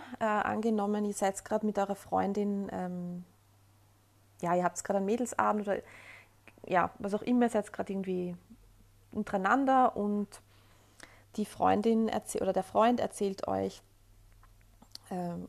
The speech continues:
eine Geschichte und ihr merkt, dass die Geschichte sehr, ja, eine sehr große Bedeutung hat, beziehungsweise auch ja, die Person wird sehr emotional und,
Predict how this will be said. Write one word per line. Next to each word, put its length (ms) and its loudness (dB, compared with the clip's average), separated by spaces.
eine 160 -6
Geschichte 720 -2
und 420 -6
ihr 80 -4
merkt, 440 -2
dass 220 -10
die 140 -6
Geschichte 640 -6
sehr, 680 4
ja, 200 6
eine 180 4
sehr 160 0
große 260 -4
Bedeutung 640 2
hat, 320 -2
beziehungsweise 840 -2
auch 520 -4
ja, 200 4
die 80 -4
Person 540 -4
wird 220 -2
sehr 120 0
emotional 760 0
und, 420 -6